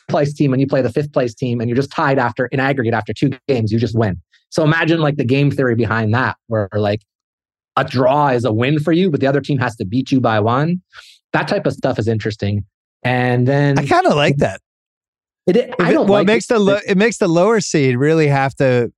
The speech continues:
Speaker 2: be aggressive. Wait,
Speaker 1: Yeah,
Speaker 2: about
Speaker 1: reward
Speaker 2: thirty
Speaker 1: it
Speaker 2: minutes
Speaker 1: for
Speaker 2: left in the game, right?
Speaker 1: Yeah, it certainly rewards the thirty-eight games that you've played prior to that. Um, but there's, like, just even, like, the way they do the points is funny. Like, a draw is worth, like, think about this. If you ne-, if you went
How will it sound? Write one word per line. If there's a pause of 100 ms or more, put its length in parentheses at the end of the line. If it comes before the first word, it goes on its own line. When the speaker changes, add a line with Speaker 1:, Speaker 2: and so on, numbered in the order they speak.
(140)
Speaker 2:
be
aggressive. (120)
Wait, (220)
Speaker 1:
Yeah,
Speaker 2:
about
Speaker 1:
reward
Speaker 2:
thirty
Speaker 1:
it
Speaker 2:
minutes
Speaker 1:
for
Speaker 2:
left
in
the
game,
right? (420)
Speaker 1:
Yeah,
it
certainly
rewards
the
thirty-eight
games
that
you've
played (400)
prior
to
that. (220)
Um, (240)
but
there's,
like,
just
even,
like,
the
way
they
do
the
points
is
funny.
Like,
a
draw
is
worth,
like,
think
about
this.
If
you
ne-,
if
you
went